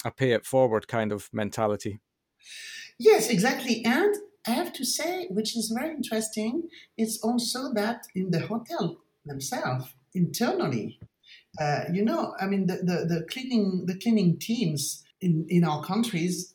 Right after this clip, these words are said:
Speaker 2: m-, most of them, I would say, come from some of these countries which, where, uh, hygiene is not so easy. And
Speaker 1: Right.
Speaker 2: these are normally the ones who are the most touched,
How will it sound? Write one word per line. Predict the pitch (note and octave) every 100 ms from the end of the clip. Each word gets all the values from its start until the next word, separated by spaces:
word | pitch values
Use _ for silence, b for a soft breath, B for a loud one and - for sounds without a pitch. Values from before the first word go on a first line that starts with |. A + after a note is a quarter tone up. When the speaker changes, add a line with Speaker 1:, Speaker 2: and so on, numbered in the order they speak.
| -
Speaker 2:
m-, | - A#2+ - _ F#3+ G#3
most | F3 A#3+ F4 -
of | F#3 D#3+
them, | F3 B3+
I | E3+
would | -
say, | - G3+ G3+
come | - E3 A3 A3
from | - F3 G3 A3 G#3+
some | - - G3 A3+
of | G3 D#3+
these | E3+ E3 - - - _ -
countries | F3 E3 - D#3 G#3 G3+ - B B B
which, | E3+ E3+ - -
where, | D#3+ D#3+ F#3 F#3 D#3+
uh, | D3+ D3 - D#3+
hygiene | D3+ D3+ G#3 G#3
is | -
not | D#3+ D#3 -
so | - -
easy. | E3 C#3 F3+ B3 - B B B B B _
And | F3 F3 E3+
Speaker 1:
Right. | C#3+ - _ _
Speaker 2:
these | D#3+ A#3+ D#4+ D4+ - E3
are | E3+ G3 D#3+ C3 A#2+ - _ _ F3
normally | D#3 D#3 D3+ D3+ C#3+ -
the | C#3
ones | C#3 F3+ C#3 A#2+ -
who | C#3+
are | C3 C#3
the | C#3+
most | D#3+ A3+ - - - - -
touched, | F#3 G3+ - -